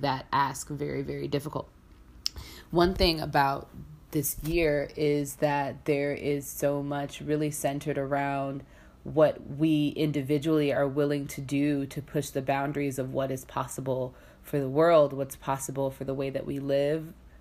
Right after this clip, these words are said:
the way that we exist. Um, and unfortunately, there are a lot of different events and things that are happening in the world that make all of those changes and that really amazing idealism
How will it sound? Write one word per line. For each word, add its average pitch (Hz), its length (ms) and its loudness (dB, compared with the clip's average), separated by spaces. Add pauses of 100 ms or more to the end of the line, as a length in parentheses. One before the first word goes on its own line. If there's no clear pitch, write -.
(160)
the 135 80 -6
way 143 160 2
that 131 160 -4
we 135 140 -2
exist. 135 640 -4 (540)
Um, 143 640 0 (360)
and 143 580 0 (100)
unfortunately, 156 800 0
there 147 280 2
are 139 240 -4 (180)
a 139 80 -4
lot 143 260 2
of 143 160 0
different 143 460 -4 (480)
events 143 640 -2 (240)
and 143 160 -4
things 151 280 0
that 143 120 0
are 135 60 -2
happening 139 440 -4
in 139 140 -4
the 135 60 -4
world 139 420 2
that - 180 -2
make 139 420 -4 (960)
all 156 220 4
of 160 140 2
those 147 240 0
changes 151 500 0
and 139 140 -4
that 131 240 -6
really 151 340 0
amazing 139 640 -2
idealism 143 920 0